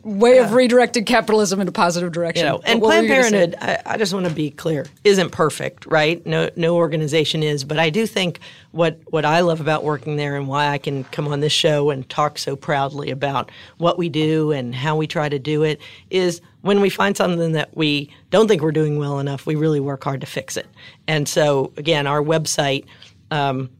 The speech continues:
Speaker 2: even though we were treating, uh, L G B T Q patients and trans patients, um, it, it wasn't good enough. And so we made the investment of both the time and the money to be able to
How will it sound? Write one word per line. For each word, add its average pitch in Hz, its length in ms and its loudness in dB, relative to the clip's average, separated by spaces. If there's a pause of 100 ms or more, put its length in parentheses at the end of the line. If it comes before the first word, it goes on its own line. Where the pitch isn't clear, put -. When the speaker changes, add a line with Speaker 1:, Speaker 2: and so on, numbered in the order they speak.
(140)
Speaker 2:
even 175 180 0
though 160 100 4
we 160 160 2
were 156 100 2
treating, 156 680 -2
uh, 143 260 -2
L 160 140 0
G 156 100 -2
B 147 120 -4
T 151 240 -8
Q 165 260 -8 (160)
patients 156 560 0
and 143 120 -4
trans 156 320 -2
patients, 151 580 -2 (340)
um, 147 300 -4 (280)
it, 170 280 -6
it 165 180 -2
wasn't 151 300 2
good 160 160 4
enough. - 500 -4
And 147 200 -2
so 147 260 0
we 143 360 -2 (200)
made 151 220 -2
the 147 100 -2
investment 143 760 -4
of 127 160 -8
both 139 260 -8
the 147 100 -6
time 143 440 -6
and 147 160 -6
the 175 60 -8
money 143 380 -4 (340)
to 151 400 0 (320)
be 156 160 0
able 147 200 -2
to 147 420 -4